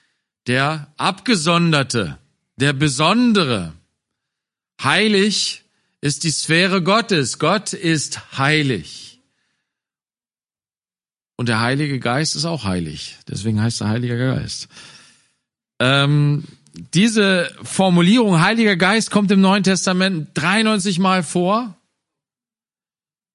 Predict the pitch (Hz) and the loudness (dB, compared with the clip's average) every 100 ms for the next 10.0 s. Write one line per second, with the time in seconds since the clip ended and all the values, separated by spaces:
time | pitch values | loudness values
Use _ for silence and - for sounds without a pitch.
0 | _ _ _ _ _ _ _ _ _ _ | _ _ _ _ _ _ _ _ _ _
1 | _ - 160 160 156 156 160 _ _ 127 | _ 0 2 4 4 2 -4 _ _ 0
2 | 190 269 311 - 139 - 120 107 104 113 | 0 2 0 2 0 0 0 2 2 2
3 | 190 226 - - - _ _ _ _ _ | 2 0 -6 -8 -12 _ _ _ _ _
4 | _ - 135 156 135 156 151 - 139 165 | _ -10 -6 -4 -2 -2 -2 -4 0 0
5 | 175 - 113 104 90 78 82 101 98 104 | 0 0 0 0 -2 -4 -10 -8 -4 -4
6 | 101 - _ _ _ _ _ _ _ _ | -6 -12 _ _ _ _ _ _ _ _
7 | _ 113 110 - 110 110 107 110 - _ | _ -2 -2 -2 -2 0 0 -4 -8 _
8 | _ _ _ _ _ 110 123 113 117 104 | _ _ _ _ _ -2 0 0 0 -2
9 | 101 - 98 117 92 80 87 131 131 - | -4 -2 -2 -2 -4 -4 -4 -4 -6 -12